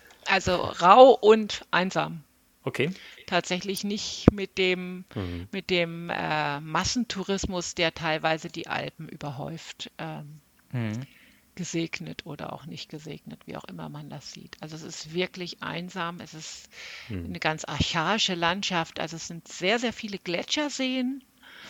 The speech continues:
Speaker 1: Also so viel habe ich in Alpen in
Speaker 3: Mhm.
Speaker 1: der Höhe irgendwie noch nicht gesehen.
Speaker 2: Mhm.
Speaker 1: Ähm, ja,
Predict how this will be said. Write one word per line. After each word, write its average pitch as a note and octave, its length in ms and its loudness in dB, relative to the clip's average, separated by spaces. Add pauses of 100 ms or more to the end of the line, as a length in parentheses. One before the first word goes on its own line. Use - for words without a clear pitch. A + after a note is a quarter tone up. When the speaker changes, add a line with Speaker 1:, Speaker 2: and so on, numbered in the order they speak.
(340)
Speaker 1:
Also E3+ 280 -2
so D#3+ 160 -6
viel E3 320 -4 (360)
habe E3+ 200 -4
ich - 160 -8
in D#3+ 140 -10
Alpen F#2+ 380 -4
in F2 100 -6
Speaker 3:
Mhm. F2 40 -6
Speaker 1:
der D#3 160 -4
Höhe D#3+ 180 -4
irgendwie D#3 300 -10
noch - 180 -12
nicht - 400 -10
gesehen. A3 640 -6
Speaker 2:
Mhm. A#2+ 320 -4 (920)
Speaker 1:
Ähm, D3 520 -6 (220)
ja, C3+ 260 -10